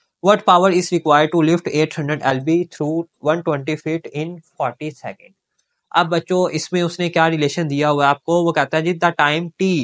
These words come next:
टाइम को उसने रिप्रेजेंट किया टी से, ये हम इसका रिलेशन बनाते हैं,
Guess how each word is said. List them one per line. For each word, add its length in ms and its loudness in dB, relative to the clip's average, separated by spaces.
टाइम 240 2
को 140 -2
उसने 260 -4
रिप्रेजेंट 480 -4
किया 220 -2
टी 340 -4
से, 240 2
ये 200 2
हम 200 -2
इसका 200 -2
रिलेशन 440 -4
बनाते 360 -4
हैं, 200 -4